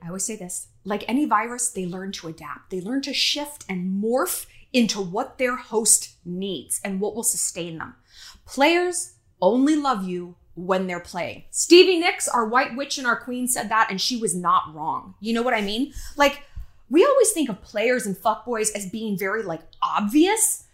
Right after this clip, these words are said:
You know, it's like, "I wanna fuck you, you wanna come over and do anal?" No, they're pretty slick, and they see a quality girl, and they're like, "All right, I'm gonna have to tailor my approach. I'm gonna have to, like, go in through the side door and not, like, be so overt." So he's gonna make it sound like,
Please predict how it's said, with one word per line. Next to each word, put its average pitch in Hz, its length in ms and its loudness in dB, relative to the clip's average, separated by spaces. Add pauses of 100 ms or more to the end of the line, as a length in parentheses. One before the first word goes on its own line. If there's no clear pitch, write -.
You 247 80 0
know, - 20 2
it's 247 80 -2
like, 202 180 0
"I 262 60 8
wanna 269 220 6
fuck 254 440 0
you, 196 80 -2
you 202 80 -4
wanna 233 140 0
come 233 180 -4
over 254 200 2
and 240 100 2
do 233 220 -4
anal?" 247 500 0 (100)
No, 208 460 4 (320)
they're 392 260 8
pretty 320 340 -2
slick, 320 380 0
and 226 180 0
they 294 160 2
see 320 260 0
a 277 60 -2
quality 254 480 2
girl, 185 200 -2
and 190 80 -6
they're 196 80 -10
like, 196 220 -8
"All 359 120 4
right, 294 240 2
I'm 226 140 -2
gonna 277 140 -6
have 254 140 -6
to - 100 -16
tailor 220 320 -6
my 196 140 -2
approach. - 640 -4 (320)
I'm 214 120 4
gonna 302 140 0
have 254 200 -6
to, 254 100 -8
like, 196 240 0 (260)
go 208 240 2
in 247 80 4
through 240 120 -6
the 196 100 -6
side 240 400 -4
door 156 240 -4
and 147 120 -14
not, 175 220 -4
like, 175 260 -6
be 190 100 -10
so 185 260 0
overt." 180 560 0 (340)
So 285 220 6
he's 359 280 2
gonna 339 160 0
make 233 300 0
it 185 160 -6
sound 254 480 4
like, 180 160 -6